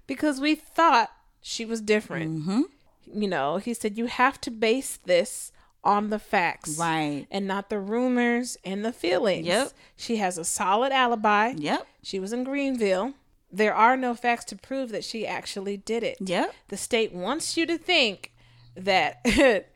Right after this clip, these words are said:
Speaker 1: she left Greenville at one A M.
Speaker 2: Right.
Speaker 1: <laughs>
Speaker 2: So
Speaker 1: You know,
Speaker 2: she did.
Speaker 1: got on the bus, went back to Barkley Cove, and within an hour, she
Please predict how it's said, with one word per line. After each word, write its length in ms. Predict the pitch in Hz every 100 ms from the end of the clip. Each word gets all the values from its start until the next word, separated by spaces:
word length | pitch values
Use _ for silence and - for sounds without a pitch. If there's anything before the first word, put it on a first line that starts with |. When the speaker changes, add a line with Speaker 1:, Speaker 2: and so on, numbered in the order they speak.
| _ _
Speaker 1:
she 240 | - 269
left 480 | 285 262 339 - -
Greenville 640 | 349 349 320 220 196 185
at 200 | 180 160
one 320 | 156 214 285 349
A 300 | 359 359 320
M. 220 | 185 170
Speaker 2:
Right. 440 | 165 135 85 370 349
Speaker 1:
<laughs> 40 | 392 - - - -
Speaker 2:
So 120 | 254
Speaker 1:
You 60 |
know, 160 | 262 254
Speaker 2:
she 20 |
did. 60 | 214
Speaker 1:
got 180 | 233 294
on 180 | 311 311
the 60 |
bus, 640 | 285 311 269 196 208 - - - - _
went 560 | - 185 247 302 233 220
back 240 | 247 339 -
to 80 | 311
Barkley 400 | 311 330 311 320
Cove, 720 | 339 320 233 185 185 233 - - -
and 180 | 220 226
within 280 | 254 302 294
an 100 | 262
hour, 520 | 208 254 262 214 196 202
she 300 | - 170